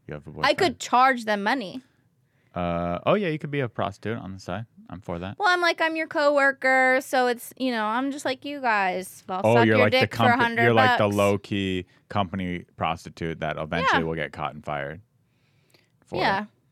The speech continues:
Speaker 2: I'll be the hottest prostitute at the Pilot <laughs> or whatever,
Speaker 1: <laughs>
Speaker 2: Travel
Speaker 1: I,
Speaker 2: Center of America.
Speaker 1: I watched a documentary on those prostitutes, and yeah, I, they weren't that,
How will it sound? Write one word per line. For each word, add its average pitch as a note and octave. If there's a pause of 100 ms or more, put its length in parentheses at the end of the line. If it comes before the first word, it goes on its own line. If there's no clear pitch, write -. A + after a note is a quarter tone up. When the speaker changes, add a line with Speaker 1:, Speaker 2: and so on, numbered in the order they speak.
(120)
Speaker 2:
I'll A#3
be B3+
the A#3
hottest A#3
prostitute A3
at G#3 (280)
the G#3+
Pilot G#3+ (300)
<laughs> -
or D#4+
whatever, C4+
Speaker 1:
<laughs> -
Speaker 2:
Travel G#3
Speaker 1:
I, C3+
Speaker 2:
Center A#3
of A3
America. G#3+
Speaker 1:
I -
watched F3+
a G3
documentary C#3+
on A#2+
those G2
prostitutes, F#2
and F2+ (160)
yeah, G2 (220)
I, E2+ (220)
they E2
weren't D#2+
that, C#2+